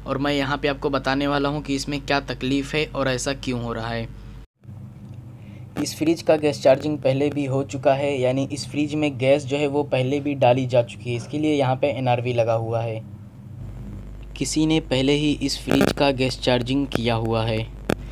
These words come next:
तो इसमें सिंपल सा जो रीज़न है दोस्तों, वो ये है कि ये हमारा फ्रिज जो है वो चोक हो जा रहा है। कुछ देर चलने के बाद इसका जो गैस होता है वो चोक हो जा रहा है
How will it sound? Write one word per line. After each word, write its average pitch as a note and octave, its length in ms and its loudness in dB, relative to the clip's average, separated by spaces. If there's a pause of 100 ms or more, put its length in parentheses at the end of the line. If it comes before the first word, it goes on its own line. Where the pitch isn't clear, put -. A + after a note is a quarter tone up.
(300)
तो D3+ 120 6
इसमें D#3+ 260 0
सिंपल D#3 380 0
सा D#3 140 2
जो D#3 180 4
रीज़न C#3 340 2
है D3+ 80 2
दोस्तों, D3 400 0
वो C#3+ 160 0
ये C3+ 220 2
है D3+ 120 0
कि C#3 180 -6
ये C#3 160 2
हमारा C#3 340 2
फ्रिज C#3 320 -2
जो C#3 140 0
है D3 120 2
वो C#3+ 180 0
चोक C3 360 -2
हो C3 100 -4
जा A#2 180 -2
रहा A#2 120 -2
है। A#2 120 -4 (520)
कुछ E3 160 2
देर C#3+ 240 4
चलने C#3+ 340 0
के C#3+ 160 0
बाद C3+ 340 4
इसका C#3+ 360 -2
जो C#3+ 180 0
गैस C3+ 360 0
होता C#3+ 200 -2
है D3 100 2
वो C#3+ 180 -2
चोक C3+ 320 -2
हो D3 100 -2
जा C#3 180 2
रहा D3 120 2
है D3 100 -2